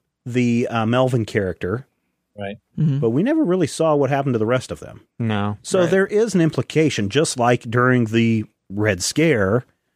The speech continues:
Speaker 1: during the
Speaker 2: Yeah.
Speaker 1: communist witch trials, um, that we don't know who those communists are among us. It could
Speaker 2: That
Speaker 1: be that war hero that
Speaker 3: Mm-hmm.
Speaker 1: just came back. It could be that guy who's screaming, "I'm a patsy."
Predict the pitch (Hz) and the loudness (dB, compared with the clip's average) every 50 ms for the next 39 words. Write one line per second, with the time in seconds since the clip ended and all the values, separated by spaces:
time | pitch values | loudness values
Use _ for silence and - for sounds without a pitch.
0 | _ _ _ _ - 131 127 123 123 123 107 - 120 110 101 - - 131 127 127 | _ _ _ _ -2 0 2 4 2 2 2 0 0 -2 -2 0 0 2 4 4
1 | 120 120 110 - 117 120 160 - - - - - - 90 82 82 80 87 113 147 | 4 4 2 2 0 0 -2 -2 -2 -6 -4 -4 -2 -2 -2 -4 -2 -2 0 -2
2 | 135 - - - _ _ _ _ _ _ _ _ _ _ - 123 123 117 110 110 | -2 -4 -8 -18 _ _ _ _ _ _ _ _ _ _ 0 2 2 2 2 2
3 | 110 107 107 104 104 104 - _ _ _ _ _ _ _ _ _ - 123 117 135 | 2 2 0 0 -2 -4 -6 _ _ _ _ _ _ _ _ _ -10 -4 0 0
4 | 131 135 135 131 131 - - _ _ _ - 127 127 175 180 208 202 196 160 156 | 2 2 2 0 0 -4 -8 _ _ _ -6 -2 -2 0 0 0 -2 0 0 0
5 | 160 170 185 196 175 156 120 127 120 107 107 104 95 - - - - 104 98 95 | 0 2 2 2 2 2 2 0 0 0 0 0 -2 -2 -6 -6 -4 -4 -2 -2
6 | 90 87 82 - - 101 90 87 85 - - 104 101 101 98 90 80 76 - - | -2 -2 -4 -2 -2 -2 -2 -2 -4 -4 -2 -2 0 0 0 0 -2 -6 -8 -10
7 | - - - - - _ _ _ _ _ _ _ _ - 170 175 - - 214 214 | -10 -10 -12 -14 -16 _ _ _ _ _ _ _ _ 0 0 0 0 0 -2 0
8 | 151 170 156 143 127 117 107 107 117 107 101 107 110 120 123 113 107 - - 117 | 0 0 2 2 2 2 2 2 0 0 0 0 0 2 2 2 0 0 0 2
9 | 107 98 95 92 85 80 80 - - - 156 151 123 139 135 113 110 98 - - | 2 2 2 0 -2 -4 -6 -8 -8 -6 -2 0 0 0 0 0 -2 -2 -4 -6
10 | - 107 95 90 85 87 73 - - - - - - - - - 196 190 - - | -6 -6 -4 -4 -4 -6 -6 -8 -12 -18 -20 -20 -20 -10 -4 -2 -2 -2 0 0
11 | 247 262 208 165 175 147 123 117 110 110 95 110 110 104 101 98 87 120 113 - | 0 2 2 2 2 2 4 4 2 2 0 0 0 0 0 0 0 0 0 0
12 | - - - 123 120 113 110 104 101 98 101 104 95 90 - - - 90 87 - | -2 -4 -2 0 0 2 2 0 0 -2 -2 -2 -2 -2 -4 -4 -4 -4 -4 -6
13 | - - 82 67 64 | -6 -6 -8 -8 -8